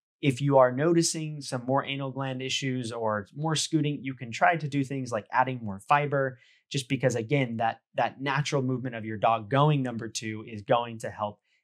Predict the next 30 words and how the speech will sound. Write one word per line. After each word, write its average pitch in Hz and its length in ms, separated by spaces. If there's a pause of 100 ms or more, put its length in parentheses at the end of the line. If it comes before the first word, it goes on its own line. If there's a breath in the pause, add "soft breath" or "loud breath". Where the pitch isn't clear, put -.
(140)
ideally, 127 540
and 110 80
in 101 100
most 104 260
cases, 143 560 (240)
flush 131 520
out 113 280 (180)
the 104 440
liquid 117 420
that 101 120
is 101 240
in 110 320 (180)
their 98 400 (140)
anal 107 240
glands, 98 320
their 101 180
anal 92 240
sacs. 120 520
So 143 640 (300 loud breath)
you 127 100
can 120 120
add 110 200
things 110 220
like 92 140 (100)
pumpkin, 139 580 (220 loud breath)
you 127 100
can 120 80
add 110 180
things 107 260
like 101 180